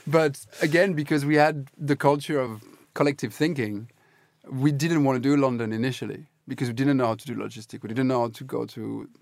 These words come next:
you know, how we're gonna ship coffee and papers, and, uh, we, it's not a job. And then we came to realize that, oh, actually, if we stop thinking just through ourselves and we open and we collaborate and we get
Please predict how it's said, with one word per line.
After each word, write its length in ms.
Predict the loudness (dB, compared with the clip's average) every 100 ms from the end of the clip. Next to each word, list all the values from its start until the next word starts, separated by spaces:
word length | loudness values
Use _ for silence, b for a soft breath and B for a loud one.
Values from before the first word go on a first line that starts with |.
| _ -16
you 100 | -14
know, 120 | -6
how 160 | -4
we're 80 | -4
gonna 160 | -6 -8
ship 320 | -8 -10 -10 b b b b _
coffee 320 | -2 -2 -4
and 140 | -4 0
papers, 340 | 0 0 -4
and, 120 | -4
uh, 140 | -6 -10 -14 -10
we, 140 | -10
it's 240 | -8 -2 0
not 120 | 2
a 60 |
job. 320 | 4 4 4 0 B B B B 2
And 120 | 6
then 120 | 6
we 160 | 6 4 2 0
came 180 | 0 0
to 120 | 2
realize 340 | 4 6 4
that, 140 | 2 0
oh, 180 | 2
actually, 360 | 0 -2 -4 -4
if 100 | -4
we 60 | -2
stop 220 | 0 2
thinking 420 | -2 -4 -4 -4
just 180 | -6 -8
through 180 | -4 -2
ourselves 520 | -2 2 2 2 -2 -14 _ _ _ -8
and 180 | -2 2
we 100 | 4
open 380 | 2 0 -6 -4
and 160 | -6 -6
we 80 |
collaborate 500 | -4 0 0 0 -2 -4
and 80 |
we 80 | -4
get 180 | -2